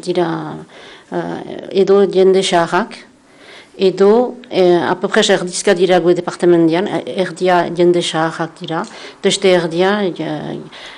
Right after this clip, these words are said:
jende ge-, gehienak, eh, guai, enbalidu difentak duztenak.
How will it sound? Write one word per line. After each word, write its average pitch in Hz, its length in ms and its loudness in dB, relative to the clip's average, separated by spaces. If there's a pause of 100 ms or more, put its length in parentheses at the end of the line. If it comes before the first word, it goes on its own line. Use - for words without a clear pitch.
(180)
jende 175 360 2
ge-, 165 280 -2
gehienak, 175 640 4
eh, 208 120 -4 (360)
guai, 170 760 0
enbalidu 175 1200 2 (240)
difentak 180 580 2
duztenak. 151 560 -4